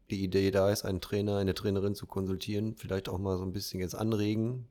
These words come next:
worüber man nachdenken kann dabei und auf was man schauen kann. Und, ähm,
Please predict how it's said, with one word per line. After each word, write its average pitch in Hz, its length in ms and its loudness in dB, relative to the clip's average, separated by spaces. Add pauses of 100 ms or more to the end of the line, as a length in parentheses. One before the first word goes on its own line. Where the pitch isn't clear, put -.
(1000)
worüber 110 260 4
man 104 160 6
nachdenken 127 440 8
kann 120 200 8
dabei 113 500 10
und 101 160 2
auf 104 160 -2
was - 160 -2
man 104 120 2
schauen 117 360 6
kann. 107 340 2
Und, 95 460 -2
ähm, 98 400 0